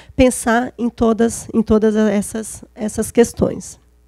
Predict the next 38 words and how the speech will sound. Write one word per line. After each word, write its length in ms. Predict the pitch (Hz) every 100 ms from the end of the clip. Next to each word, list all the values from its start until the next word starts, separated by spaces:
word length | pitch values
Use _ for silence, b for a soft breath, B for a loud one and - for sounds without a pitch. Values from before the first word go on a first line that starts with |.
| _ _ _ b b b b
E 100 | 262
aí, 160 | 285 294
algumas 400 | 285 294 294 285
reflexões, 920 | 285 285 277 - - 233 233 240 -
né, 280 | - 220 220 226
em 100 | 214
relação 460 | 226 226 - 220
a 60 | 220
morar 240 | 220 220
sozinho. 580 | 220 240 240 190 - - _ b b b b b b b b b _ _ _
Então, 260 | - 339 381 -
de 160 | 214 220
tudo 280 | - 349 359
que 80 |
a 40 | 285
gente 240 | 247 247
falou, 420 | - 262 208 180 180 214
né? 280 | 196 269 302
Então, 140 | - 226
morar 320 | 240 233 233
sozinho, 920 | - 233 202 185 240 240 233 233 233 - _ _ _ _
morar 400 | 247 247 240 226
com 140 | 226 220
alguém, 500 | 202 185 226 220 220
seja 260 | - 240 240
com 100 | 214
o 40 |
filho, 540 | - - 247 226 214 214
com 120 | 226
o 40 |
marido, 600 | 208 175 220 240 196 196
né? 220 | 214 262
Com 100 | 254
a 40 | 196
esposa, 600 | - - 254 226 214 208
com 160 | -
o 60 | 220
irmão, 500 | 185 190 226 233 226